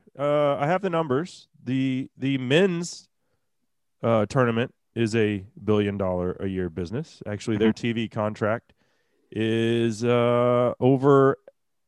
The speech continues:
Speaker 1: It is for this year. Uh, C B S and Turner paid eight hundred and fifty million dollars for the men's tournament, while E S P N threw in another forty-one point eight million.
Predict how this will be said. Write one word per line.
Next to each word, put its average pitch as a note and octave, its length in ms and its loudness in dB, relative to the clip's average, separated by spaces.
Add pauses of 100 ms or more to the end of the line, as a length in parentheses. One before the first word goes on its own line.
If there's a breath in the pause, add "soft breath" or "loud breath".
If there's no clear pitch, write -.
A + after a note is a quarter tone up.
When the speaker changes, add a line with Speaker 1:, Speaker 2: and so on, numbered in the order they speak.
Speaker 1:
It B2+ 120 2
is A#2 320 0
for C3 160 4
this E3 240 -2
year. A#2+ 340 -2 (880)
Uh, A#2 340 4 (200)
C F#3 200 0
B F3 140 4
S E3 140 0
and D3 100 -8
Turner C#3 300 2
paid C3 440 -2 (140)
eight D3+ 140 0
hundred E3 280 0
and C#3 140 -6
fifty D3+ 300 -4
million C3+ 320 2
dollars C3 520 2 (460)
for A#2 120 0
the A#2+ 80 -2
men's B2+ 220 -2
tournament, B2+ 360 -2
while G#2+ 200 2 (100)
E A#2+ 140 2
S A#2+ 120 0
P A#2+ 200 -6
N A2+ 140 -2
threw A2 180 2
in G#2+ 80 2
another G2+ 360 -2
forty-one A2 560 0
point G#2+ 300 -4
eight A2 200 -12
million. A#2+ 380 -2